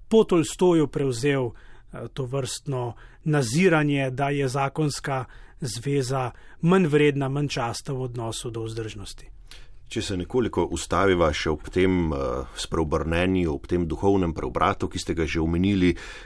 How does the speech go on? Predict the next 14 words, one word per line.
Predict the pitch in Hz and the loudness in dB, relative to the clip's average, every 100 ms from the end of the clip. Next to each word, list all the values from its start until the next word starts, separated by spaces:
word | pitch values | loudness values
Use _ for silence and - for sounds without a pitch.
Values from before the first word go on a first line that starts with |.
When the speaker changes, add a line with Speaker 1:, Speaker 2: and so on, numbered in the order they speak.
| - | -6
Speaker 2:
nekako | - - 98 - 87 | -2 2 2 2 2
ob, | 71 - - | 2 0 -4
eh, | 71 60 52 | -4 -4 -4
zaključku | 85 85 104 113 - - | -2 0 2 2 0 -4
pisanja | 80 - 92 95 82 67 55 - - | -4 2 4 4 2 0 -4 -6 -2
Ane | 80 73 | -2 -2
Karenine | - 78 90 87 78 73 | -2 0 2 2 0 -4
leta | 76 80 73 67 - | -4 -4 -4 -8 -6
osemnajststo | 78 - 82 78 - | -6 -4 -2 -2 -4
oseminsedemdeset, | 82 95 80 78 - 98 98 80 - 82 - - - - | -4 -2 -2 -4 -2 0 0 -2 -4 -6 -8 -18 -18 -8
lahko | 80 - | -4 -2
torej | 110 117 104 | 2 4 4
govorimo | 90 85 92 101 73 | 2 2 2 2 0
o | 55 69 - | -2 -4 -6